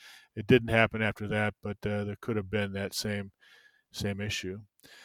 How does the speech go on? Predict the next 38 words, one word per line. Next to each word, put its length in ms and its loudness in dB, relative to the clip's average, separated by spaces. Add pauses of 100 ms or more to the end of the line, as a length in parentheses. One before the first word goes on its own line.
(280)
So 200 8
I 80 12
see 220 10
the, 320 12
the 80 8
one 400 6
way 360 12
it 340 4
going 400 8
has 320 4
to 100 -2
do 260 2
with, 600 6 (120)
uh, 140 -6
those 460 2
things 260 2
that 160 -2
counties 460 0
might 240 2
do 220 0
to 100 -4
try 300 4
and 220 2 (600)
be 160 4
responsive 1160 4
to 520 -4
the 100 -6
fact 240 0
that 100 -20
people 220 -4
are 100 -4
unemployed 520 -4
and 80 -14
so 200 -4
forth. 440 -10 (1200)
Uh, 300 4
the 160 2
other 500 10